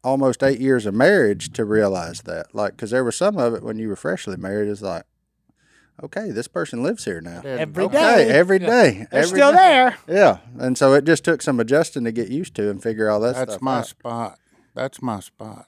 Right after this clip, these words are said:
Speaker 1: Yeah, you're in my spot.
Speaker 2: <laughs>
Speaker 1: You're in my spot. But no, it's fun, man. It's, it's totally worth it if you're committed
Speaker 2: It
Speaker 1: to
Speaker 2: is,
Speaker 1: each other.
Speaker 2: and it gets better
Speaker 1: It
Speaker 2: as the years go by.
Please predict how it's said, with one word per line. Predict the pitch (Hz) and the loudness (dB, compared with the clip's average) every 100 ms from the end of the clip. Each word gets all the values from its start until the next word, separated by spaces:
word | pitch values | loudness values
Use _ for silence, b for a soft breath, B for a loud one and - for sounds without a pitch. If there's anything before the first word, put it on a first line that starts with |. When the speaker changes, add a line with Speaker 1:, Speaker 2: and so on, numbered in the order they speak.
| - | -4
Speaker 1:
Yeah, | 131 101 | -2 0
you're | 107 135 | -2 -2
in | 123 | -4
my | |
spot. | 87 - 117 98 - | -8 -10 -8 -8 -8
Speaker 2:
<laughs> | 151 - - - _ - | -16 -18 -20 -20 _ -10
Speaker 1:
You're | 113 131 | -4 -4
in | |
my | 123 | -4
spot. | 90 - 117 - - - | -8 -10 -10 -10 -14 -20
But | 110 104 101 | -8 -6 -6
no, | 123 147 117 | 0 2 4
it's | 156 - | 2 -2
fun, | - 127 110 85 | -8 -6 -6 -8
man. | 87 101 | -12 -6
It's, | 147 - - | -6 -6 -4
it's | 147 147 | -2 -2
totally | - 185 202 185 160 | -2 4 4 6 6
worth | 143 151 - | 6 4 2
it | 101 | -4
if | 98 120 | -6 -4
you're | 113 | -6
committed | - 95 113 95 | -6 -6 -6 -6
Speaker 2:
It | |
Speaker 1:
to | 110 | -10
Speaker 2:
is, | 113 | -12
Speaker 1:
each | 104 98 | -12 -14
other. | 87 101 | -14 -14
Speaker 2:
and | - | -16
it | 107 | -10
gets | 110 - | -12 -12
better | _ 113 117 113 104 - _ _ | _ -12 -10 -10 -12 -16 _ _
Speaker 1:
It | 113 117 | -4 -4
Speaker 2:
as | 117 98 | -6 -20
the | 95 | -20
years | 101 107 110 107 113 | -16 -14 -12 -14 -18
go | - 113 | -20 -20
by. | 110 113 | -20 -20